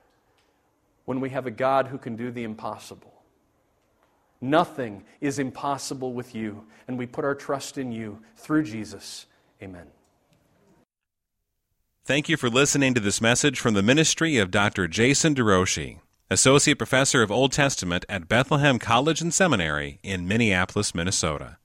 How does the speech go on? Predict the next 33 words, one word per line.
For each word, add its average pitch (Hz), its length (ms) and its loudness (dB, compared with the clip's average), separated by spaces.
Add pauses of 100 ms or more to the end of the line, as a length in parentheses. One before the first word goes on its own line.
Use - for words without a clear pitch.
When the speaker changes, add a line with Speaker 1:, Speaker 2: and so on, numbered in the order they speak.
(160)
Speaker 2:
Feel 160 160 6
free 185 200 4
to 180 80 4
make 143 180 4
copies 139 400 0
of 98 80 -2
this 87 160 -6
message 95 400 -2
to - 80 -6
give 120 220 2
to - 180 -2
others, 80 540 -6 (180)
but 113 320 2
please 107 400 2
do - 100 2
not 139 160 4
charge 143 400 2
for 120 80 -8
these 95 200 0
copies 78 560 -6
or 104 160 -2
alter 110 320 -2
their 139 100 2
content 131 580 -2
in 78 80 -6
any 120 220 0
way 87 400 0
without 95 320 0
written 147 220 -2
permission 135 500 0
from 82 320 -4
Jason 98 420 -2
DeRouchie. 82 600 -2